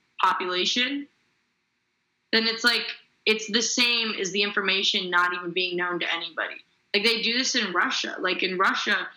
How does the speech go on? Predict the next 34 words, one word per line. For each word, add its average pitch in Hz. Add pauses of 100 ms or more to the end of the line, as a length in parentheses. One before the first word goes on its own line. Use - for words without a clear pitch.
(220)
literally, 233
they'll 214
have 220 (140)
Putin's 220
people, 208 (220)
they'll 220
put 226
out, 214 (600)
they'll 220
put 262
out 226
stuff 240
that's 202 (100)
anti-Putin. 202 (420)
It's, 180
like, 180
very 185
radical. 170
Then 175
they'll 185
put 208
out 202
moderate 220
stuff -
that's 165
anti-Putin. 165
They'll 165
put 190
out 170
moderate 165
stuff 202
that's 202
pro-Putin. 180
They'll 208